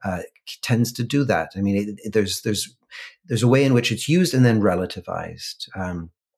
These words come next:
and it might be worthwhile at some point looking at texts like that. And of course,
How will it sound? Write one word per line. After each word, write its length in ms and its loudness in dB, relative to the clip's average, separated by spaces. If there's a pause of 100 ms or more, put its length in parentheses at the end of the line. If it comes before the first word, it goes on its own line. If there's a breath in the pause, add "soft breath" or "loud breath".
(300)
and 80 0
it 60 2
might 160 2
be 80 0
worthwhile 500 0
at 100 -2
some 140 -2
point 200 -6
looking 260 0
at 100 -4
texts 240 -6
like 140 -8
that. 200 -4
And 80 -4
of 120 -4
course, 260 -8